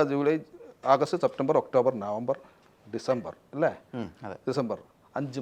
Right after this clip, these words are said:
Speaker 1: മാസം ആവാൻ പോകുന്നു. മൂന്ന് വർഷത്തോളം ഉണ്ടായിരുന്ന ഒരു ബാഡ് ഹാബിറ്റ്, ഞാനത്
Speaker 2: മോശം ലൈഫ് സ്റ്റൈൽ.
Speaker 1: മോശം ലൈഫ് സ്റ്റൈൽ, ഞാനത് പൂർണ്ണമായും നിർത്തിയിട്ട് അഞ്ച് മാസത്തോളമായിരുന്നു. എൻ്റെ അടുത്ത് ഒരു ഡോക്ടർ പറഞ്ഞു, "നിങ്ങളെ കൊണ്ട് ചിലപ്പോൾ നിർത്താൻ പറ്റിയെന്ന് വരില്ല, എന്ന് വെച്ചാൽ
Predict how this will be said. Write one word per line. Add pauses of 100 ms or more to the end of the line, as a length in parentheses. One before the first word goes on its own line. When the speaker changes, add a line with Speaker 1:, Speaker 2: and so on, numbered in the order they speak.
Speaker 1:
മാസം
ആവാൻ
പോകുന്നു. (680)
മൂന്ന്
വർഷത്തോളം (480)
ഉണ്ടായിരുന്ന (600)
ഒരു (100)
ബാഡ്
ഹാബിറ്റ്, (440)
ഞാനത്
Speaker 2:
മോശം
ലൈഫ്
സ്റ്റൈൽ. (440)
Speaker 1:
മോശം
ലൈഫ്
സ്റ്റൈൽ, (120)
ഞാനത് (120)
പൂർണ്ണമായും
നിർത്തിയിട്ട് (240)
അഞ്ച്
മാസത്തോളമായിരുന്നു.
എൻ്റെ
അടുത്ത്
ഒരു
ഡോക്ടർ
പറഞ്ഞു, (540)
"നിങ്ങളെ
കൊണ്ട്
ചിലപ്പോൾ
നിർത്താൻ
പറ്റിയെന്ന്
വരില്ല, (560)
എന്ന്
വെച്ചാൽ